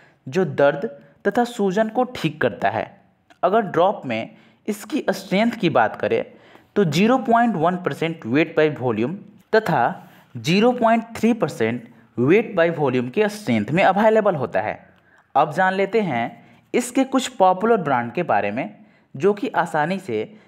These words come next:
किसी भी मेडिकल स्टोर पर मिल जाता है, जैसे नेपालैक ड्रॉप, नेपाफ्लाम ड्रॉप, नेपा स्टार ड्रॉप, एटसेटरा।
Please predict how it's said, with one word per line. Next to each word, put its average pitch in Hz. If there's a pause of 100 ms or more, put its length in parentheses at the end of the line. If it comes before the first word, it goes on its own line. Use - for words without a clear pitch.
(160)
किसी 254
भी 277
मेडिकल 170
स्टोर 123
पर 190
मिल 226
जाता 101
है, 101 (440)
जैसे 120 (320)
नेपालैक 190
ड्रॉप, 156 (360)
नेपाफ्लाम 160
ड्रॉप, 156 (440)
नेपा 202
स्टार 139
ड्रॉप, 131 (260)
एटसेटरा। -